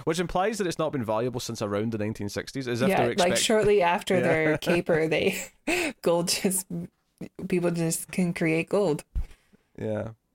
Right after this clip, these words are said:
Speaker 2: Well, if they're creating, you know, cryogenic chambers, then maybe, maybe they use their,
Speaker 1: Yeah, maybe.
Speaker 2: their gases to create gold.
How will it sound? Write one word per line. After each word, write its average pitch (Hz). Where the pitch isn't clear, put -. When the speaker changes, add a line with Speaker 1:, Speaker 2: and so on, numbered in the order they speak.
Speaker 2:
Well, 247
if 247
they're 240
creating, 240
you 190
know, 151
cryogenic 156
chambers, 143
then -
maybe, 190
maybe 202
they 180
use 170
their, 160
Speaker 1:
Yeah, 175
maybe. 156
Speaker 2:
their 156
gases 151
to -
create -
gold. -